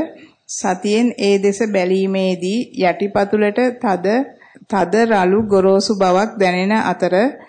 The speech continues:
සතිමත්ව සිටීමට පුළුවන්. පාය ඔසවා තබන බව සතියෙන් දකිමි.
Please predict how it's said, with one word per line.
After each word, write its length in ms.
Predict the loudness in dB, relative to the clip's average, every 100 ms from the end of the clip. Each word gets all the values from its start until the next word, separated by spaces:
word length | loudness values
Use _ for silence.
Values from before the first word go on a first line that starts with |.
| -20 _
සතිමත්ව 680 | -4 -2 0 0 0 -2 0 0
සිටීමට 600 | 0 -2 -2 0 0 -2
පුළුවන්. 480 | 0 4 6 4 2 -6 -12 _ _ _ _ _
පාය 200 | 0 2
ඔසවා 580 | 4 2 2 2 2 2 0 -2 -4
තබන 400 | -4 0 0 2
බව 220 | 2 4 2
සතියෙන් 540 | 0 -4 -4 -6 -4 -2
දකිමි. 500 | -4 -4 -10 -10